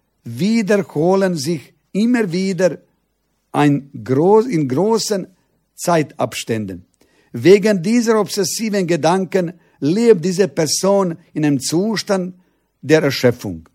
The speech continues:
Verzweiflung, Depression und es qualen ihn die Versuchung an Selbstmord. Diese Gedanken wirken sich in der Regel auch aus auf den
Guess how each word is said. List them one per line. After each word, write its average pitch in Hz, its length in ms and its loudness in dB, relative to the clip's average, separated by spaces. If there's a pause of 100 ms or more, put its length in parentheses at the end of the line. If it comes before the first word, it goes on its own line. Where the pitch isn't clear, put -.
(500)
Verzweiflung, 180 840 4
Depression 165 840 2 (580)
und 175 480 2 (220)
es 147 260 0
qualen 180 540 2
ihn 160 420 -4 (1040)
die 147 580 0 (160)
Versuchung 170 800 2 (260)
an 135 160 0
Selbstmord. 107 540 -4 (720)
Diese 208 640 2 (360)
Gedanken 175 720 0 (460)
wirken 208 560 4
sich 156 480 -2
in 143 140 2
der 139 140 4
Regel 170 500 6 (340)
auch 214 440 4 (260)
aus 175 420 2
auf 139 220 2
den 120 240 -2